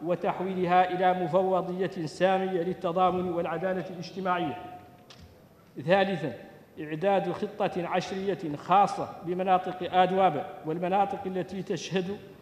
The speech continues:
أخفض نسبة تمدرس وأرفع نسبة تسرب مدرسي. رابعا،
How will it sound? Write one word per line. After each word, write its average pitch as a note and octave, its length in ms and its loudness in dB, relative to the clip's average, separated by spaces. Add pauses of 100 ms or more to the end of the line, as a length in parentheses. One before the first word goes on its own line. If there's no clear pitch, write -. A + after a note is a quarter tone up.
(280)
أخفض F#3 520 2
نسبة F#3 360 -2
تمدرس F#3 840 -2 (320)
وأرفع F3 580 4
نسبة F3+ 300 -2
تسرب F3 640 -2
مدرسي. F3 540 0 (720)
رابعا، F#3 520 4